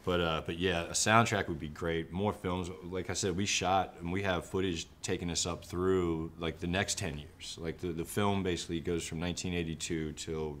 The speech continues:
roughly ninety-nine, two thousand. Well, we have footage and information that take us from two thousand up to two thousand ten, which are all planned for just additional content or special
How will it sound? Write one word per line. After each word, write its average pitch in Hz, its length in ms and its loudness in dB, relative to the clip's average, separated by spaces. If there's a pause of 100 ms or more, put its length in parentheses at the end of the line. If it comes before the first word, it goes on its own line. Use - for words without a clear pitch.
roughly 78 580 -4
ninety-nine, 76 680 -4
two - 140 -10
thousand. 71 440 -6 (480)
Well, 80 140 0
we 98 180 2
have 82 400 2
footage 87 360 0
and 85 100 -2
information 80 560 -4
that 76 100 -6
take 82 220 -4
us 78 80 -8
from 78 220 -8
two 82 140 -6
thousand 78 380 -2
up 76 180 -10
to - 80 -14
two 80 80 -10
thousand 71 360 -10
ten, 80 320 -6 (480)
which 80 160 -6
are 80 80 0
all 76 100 0
planned 76 380 -4
for 73 340 -6
just 76 200 -8
additional 73 420 -8
content 73 580 -8
or - 60 -16
special - 340 -8